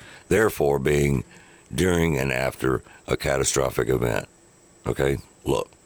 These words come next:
I'll tell you what, all the stuff they're doing, all the stuff they're doing, it's backfiring on the swamp. It's backfiring on the swamp. Donald Trump put America first every single time. Like it or not,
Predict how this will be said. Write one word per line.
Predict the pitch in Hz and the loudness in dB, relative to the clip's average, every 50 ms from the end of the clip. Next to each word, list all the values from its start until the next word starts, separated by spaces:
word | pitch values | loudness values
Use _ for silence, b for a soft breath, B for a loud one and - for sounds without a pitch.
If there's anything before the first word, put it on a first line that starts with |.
| _ - | _ -4
I'll | 57 64 - | -4 -2 -2
tell | - 62 62 | -2 0 0
you | 62 60 | 0 2
what, | 53 55 53 50 - | 2 0 -2 -2 -2
all | - 53 64 71 71 | -2 0 0 0 0
the | 67 | -2
stuff | - - - 67 64 58 - | -2 0 0 0 0 0 -2
they're | 58 58 57 | -2 -2 0
doing, | 50 58 60 62 60 60 58 57 - - _ _ _ _ _ _ _ _ _ _ _ _ _ _ | 0 2 2 2 2 0 -2 -4 -10 -14 _ _ _ _ _ _ _ _ _ _ _ _ _ _
all | - 64 67 67 | -4 -2 -2 -2
the | 64 58 | -2 -2
stuff | - - 60 57 - | -2 -2 -2 -2 -2
they're | - 58 57 | -4 -4 -2
doing, | 52 52 53 53 50 - - - - _ _ - _ | -2 -2 -4 -4 -6 -10 -16 -20 -20 _ _ -10 _
it's | - 71 - - | -4 -4 -2 -2
backfiring | - - 67 65 67 - - - 57 55 53 55 55 55 | -4 -2 -2 -2 -4 -4 -6 -6 -4 -2 -2 -2 -2 -2
on | 55 55 55 | -2 -2 -2
the | 53 | -2
swamp. | - - 55 57 53 50 - - - - - B B B B B B B B B B B B B B B B _ _ _ | -2 -2 -2 -4 -4 -6 -8 -12 -16 -18 -18 B B B B B B B B B B B B B B B B _ _ _
It's | - - | -6 -2
backfiring | - - 107 110 - - - 78 71 69 65 65 | 0 2 2 2 0 0 -2 -2 0 0 0 0
on | 64 60 | 0 0
the | 58 53 | -2 -4
swamp. | - - 57 58 - - - - _ _ _ _ _ _ - - | -4 -4 -4 -4 -6 -8 -12 -20 _ _ _ _ _ _ -6 -2
Donald | - 80 92 104 107 101 | 0 0 2 0 0 0
Trump | - - - 95 95 76 - - | -2 -2 -2 0 -2 -2 -2 0
put | 95 85 85 | 2 2 2
America | 78 73 73 78 78 - - 76 | 2 2 0 0 -2 0 -2 -4
first | - - 71 69 69 - - - - | -2 0 0 2 2 0 -2 -4 -2
every | - 57 55 53 57 50 53 58 58 57 55 - | -2 0 0 0 -2 -2 -2 -2 -2 -2 -2 -2
single | - - - 50 50 50 50 50 50 52 50 50 | -2 -2 -2 -2 -4 -4 -2 0 0 0 0 -2
time. | - - 50 50 50 50 50 50 50 - - - - | -6 -6 -6 -6 -6 -8 -8 -10 -12 -16 -20 -16 -12
Like | - 50 50 50 50 - - | -10 -6 -4 -4 -6 -2 -2
it | 69 65 | 2 2
or | 73 76 | 4 4
not, | 71 67 62 58 60 - - - - | 4 2 2 0 0 -2 -2 -4 -8